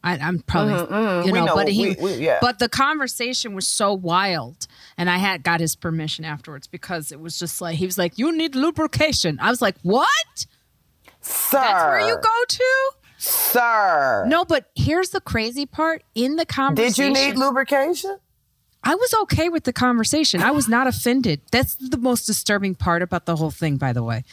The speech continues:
Speaker 1: was how, oh, like, lis-, re-listening to it, I was like, "What's wrong with me?" <laughs> Because I engaged in the co-, if you watch the special, you'll hear how I engaged in the conversation and was not offended at all. But I was just like,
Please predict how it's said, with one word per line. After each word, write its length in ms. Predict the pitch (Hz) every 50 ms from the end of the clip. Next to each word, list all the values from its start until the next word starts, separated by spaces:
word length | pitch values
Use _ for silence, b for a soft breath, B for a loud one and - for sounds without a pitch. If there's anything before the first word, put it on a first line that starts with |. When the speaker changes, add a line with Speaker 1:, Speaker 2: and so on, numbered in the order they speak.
| B B B B B -
Speaker 1:
was 140 | 180 180
how, 440 | - - - - 233 240 247 262 254 -
oh, 200 | 226 240 233 - -
like, 260 | 233 220 214 - _ _ -
lis-, 340 | 208 226 233 269 285 - 185
re-listening 760 | 214 254 285 311 285 247 240 240 - - 262 269 285 285 -
to 200 | - 302 311 311
it, 80 | 302 247
I 60 | 240
was 140 | 247 254 240
like, 240 | 247 240 233 -
"What's 180 | 311 - - - -
wrong 180 | 269 269 277
with 220 | 262 208 156 - 160
me?" 180 | - - - - _ _ _ _ -
<laughs> 1080 | - - - - - - - - 855 - 370 392 - - - 466 453 - - - -
Because 240 | - 330 - 392 294
I 160 | 311 285 311 311
engaged 600 | 311 311 285 233 - 254 254 269 262 285 - 294
in 80 | 294 294
the 80 | 294
co-, 140 | 277 - - -
if 160 | 247 254 247
you 120 | 277 311
watch 300 | 294 277 240 233 233 -
the 100 | - 240
special, 360 | 226 - - 202 208 - 220 208
you'll 200 | 208 208 208 208
hear 240 | 190 202 202 202 196
how 180 | 190 180 170
I 80 | 165 165
engaged 440 | 165 165 156 170 165 170 165 - -
in 80 | 180 175
the 80 | 180
conversation 800 | 175 - 180 160 156 156 160 156 - 160 160 160 - - 185 175
and 100 | 160 156
was 160 | 156 180 170 185
not 220 | 220 233 269 269
offended 460 | 262 - - 226 208 214 202 185 160 175
at 100 | 156 160
all. 340 | 165 170 156 151 139 147 - -
But 120 | 190 185
I 100 | 185 190
was 140 | 190 190 180
just 280 | - - 190 175 - -
like, 320 | 196 185 175 175 160 -